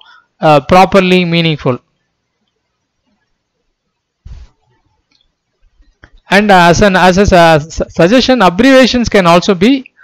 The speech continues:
uh, treated as, uh, intelligent, uh, data names. Okay, now we are going into, uh, the,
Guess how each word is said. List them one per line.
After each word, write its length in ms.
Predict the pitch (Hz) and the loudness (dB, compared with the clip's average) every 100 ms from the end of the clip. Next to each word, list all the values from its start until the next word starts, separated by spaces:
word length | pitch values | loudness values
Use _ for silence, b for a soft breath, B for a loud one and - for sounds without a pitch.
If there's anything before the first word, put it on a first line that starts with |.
| b b _ | b b _
uh, 120 | 151 | -4
treated 340 | 160 190 170 | 0 0 2
as, 180 | 185 233 175 | 0 2 2
uh, 220 | 151 139 | 2 0
intelligent, 580 | 151 180 175 160 156 143 | -2 0 0 -2 -4 -2
uh, 160 | 135 | -2
data 320 | 127 143 147 139 | 0 -2 0 -2
names. 360 | 127 120 - _ _ _ _ _ _ _ _ _ 277 254 _ _ _ _ _ _ _ _ _ _ 320 311 349 _ _ _ _ _ _ _ _ _ _ _ _ _ _ _ _ _ _ _ _ _ _ - | -4 -8 -16 _ _ _ _ _ _ _ _ _ _ _ _ _ _ _ _ _ _ _ _ _ _ _ _ _ _ _ _ _ _ _ _ _ _ _ _ _ _ _ _ _ _ _ _ _ _ -4
Okay, 240 | 190 - | -2 -2
now 240 | 170 208 240 | 0 2 2
we 180 | 226 208 | 4 4
are 140 | 185 | 2
going 320 | 170 202 214 | 2 0 0
into, 380 | 196 185 196 185 | -2 0 2 2
uh, 220 | 156 143 | 2 2
the, 360 | 143 196 269 | 0 -2 -2